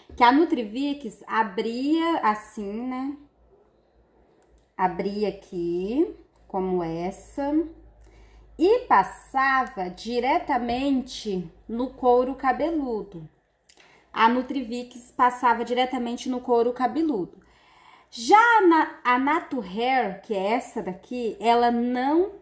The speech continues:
passa diretamente no couro cabeludo. Ela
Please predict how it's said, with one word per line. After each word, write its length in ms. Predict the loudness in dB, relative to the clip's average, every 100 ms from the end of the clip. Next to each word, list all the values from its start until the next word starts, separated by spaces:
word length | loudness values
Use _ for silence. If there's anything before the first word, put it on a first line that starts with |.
| _
passa 480 | 0 0 -2 -6
diretamente 880 | -8 -4 -6 -4 -6 -4 -6 -8 -10
no 100 | -12
couro 340 | -8 -4 -2 -2
cabeludo. 720 | -2 -2 0 -2 -6 -10 -16 _ _ _ _ _ -20 _ _ _ _ _ _ _ 0
Ela 800 | 2 4 4 2 4 4 4